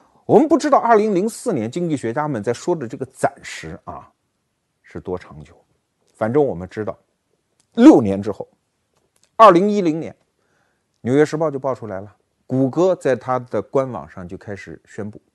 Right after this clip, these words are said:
啊，他们研发了，在技术上已经成功地实现了自动驾驶汽车。这个自动驾驶汽车在美国几个州已经跑了十几万英里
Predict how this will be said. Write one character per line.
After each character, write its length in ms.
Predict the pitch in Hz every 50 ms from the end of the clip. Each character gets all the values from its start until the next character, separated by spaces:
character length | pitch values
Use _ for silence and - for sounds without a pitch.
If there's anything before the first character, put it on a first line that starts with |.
| _ _ _ _
啊， 180 | - 92 82 87 _ _ _ _ _ _ _ _ _ _ _ _ _ _ _ _ _ _
他 160 | - 127 117
们 160 | 113 98 - _ _ _
研 240 | - 98 98 92 95
发 180 | 95 107 98 98
了， 140 | 90 - - _ _ _ _ _ _ _ _ _ _
在 120 | - 123 107
技 280 | - - - 220 320
术 160 | 285 - 98
上 180 | 85 - 82 - _ _ _
已 180 | 113 107 101
经 200 | 92 - 98 95 90
成 260 | - - - 95 104
功 200 | 131 147 156 143
地 100 | 120 87
实 180 | - - - 82 80
现 180 | - 101 82
了 120 | 64 50 _ _ _ _ _
自 160 | - - 101
动 140 | 85 87 78
驾 160 | - 80 76
驶 120 | - -
汽 160 | _ - - -
车。 80 | - _ _ _ _ _ _ _ _ _ _ _ _ _ _ _ _ _ _ _ _ _ _ _ _ _ _ _ _ _ _ _ _
这 140 | - 214 214
个 80 | 208
自 100 | 175 208
动 160 | 190 190 190
驾 160 | 180 185 170 147
驶 140 | 117 117
汽 160 | 104 - 135 120
车 160 | 135 139 131
在 120 | - 139
美 160 | 131 123 101
国 160 | 90 80 120 120
几 200 | - - 101 87
个 100 | 87 95
州 180 | 117 123 - -
已 80 | 95 82
经 120 | 95 110
跑 200 | 113 - - 82
了 80 | 85 92
十 180 | - - 113
几 80 | 110 98
万 180 | 98 104 101
英 160 | 98 101 107
里 60 | 104